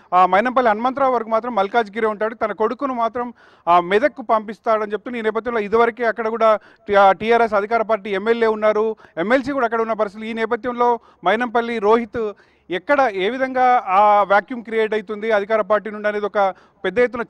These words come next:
చర్చ మాత్రం కొనసాగుతుంది. కానీ, ఆ, ఈ నిర్ణయం వెనుక ఖచ్చితంగా,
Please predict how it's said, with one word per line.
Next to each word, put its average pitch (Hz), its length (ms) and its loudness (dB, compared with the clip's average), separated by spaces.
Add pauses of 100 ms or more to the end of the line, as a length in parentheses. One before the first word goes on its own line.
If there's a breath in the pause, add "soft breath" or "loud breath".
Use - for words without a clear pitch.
చర్చ 214 240 -2
మాత్రం 277 320 -2
కొనసాగుతుంది. 240 440 -4
కానీ, 247 320 0 (360 soft breath)
ఆ, 208 200 6
ఈ 240 360 -4 (260 soft breath)
నిర్ణయం 277 380 0
వెనుక 262 220 -2
ఖచ్చితంగా, 262 640 0